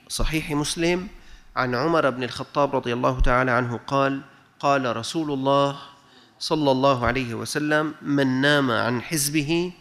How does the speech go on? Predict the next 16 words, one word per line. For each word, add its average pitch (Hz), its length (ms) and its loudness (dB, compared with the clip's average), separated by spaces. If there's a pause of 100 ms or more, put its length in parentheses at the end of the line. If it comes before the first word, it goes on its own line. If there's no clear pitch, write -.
(680)
أو 165 160 6
عن 131 220 2
شيء 175 440 -2
منه"، 131 680 -2 (1300)
حزبه 151 500 -2
يعني 117 340 0
نصيبه 156 680 -2
من 131 160 -4
التلاوة، 117 580 -2
نصيبه 147 480 -8
من 131 160 -4
الذكر، 120 460 -6
نصيبه 143 460 -4
من 139 160 0
الصلاة، 123 420 -2 (600)
"من 131 120 -2